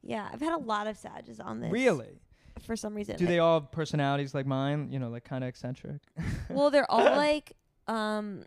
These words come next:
Speaker 1: leader. It's, I feel like, what is the, I forget what the si-, like, the, uh, not stereotypes are, but, like, Matt
Speaker 2: Right.
Speaker 1: James was a Sag. He was my first guest.
Speaker 2: Okay. And he,
Speaker 1: Like,
Speaker 2: what was his vibe
Speaker 1: leaders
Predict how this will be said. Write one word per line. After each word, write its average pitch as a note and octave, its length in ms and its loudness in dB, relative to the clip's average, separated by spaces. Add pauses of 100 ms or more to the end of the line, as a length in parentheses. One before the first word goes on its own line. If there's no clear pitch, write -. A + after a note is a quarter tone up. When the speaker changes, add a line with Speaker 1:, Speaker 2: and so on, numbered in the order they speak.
(140)
Speaker 1:
leader. G#3+ 420 -4
It's, - 280 -4
I A3 100 0
feel B3+ 180 -8
like, C4 140 -6
what G#3+ 180 -8
is G#3 180 -8
the, F#3+ 280 0 (500)
I G3 140 -16
forget G#3 340 -12
what - 220 -12
the F#3 100 -10
si-, F#3 180 -14 (220)
like, F#3 280 -6
the, F3 240 -6
uh, E3+ 300 -6 (1200)
not - 200 -20
stereotypes - 680 -14
are, - 280 -6
but, G3+ 280 0 (420)
like, A3+ 180 0
Matt G#3 300 -2 (240)
Speaker 2:
Right. E3 220 6
Speaker 1:
James - 160 -6
was F#3 200 0
a F3 60 -8
Sag. F#2 360 -2 (340)
He G3+ 100 -12
was F3+ 100 -6
my F3+ 100 -6
first - 220 -14
guest. - 260 -10
Speaker 2:
Okay. D#3+ 500 -6 (240)
And E3+ 120 -10
he, F3+ 580 -8 (200)
Speaker 1:
Like, G#3+ 180 -4
Speaker 2:
what - 220 -2
was A#3 100 4
his A#3 80 4
vibe A#3 140 2
Speaker 1:
leaders A3+ 480 0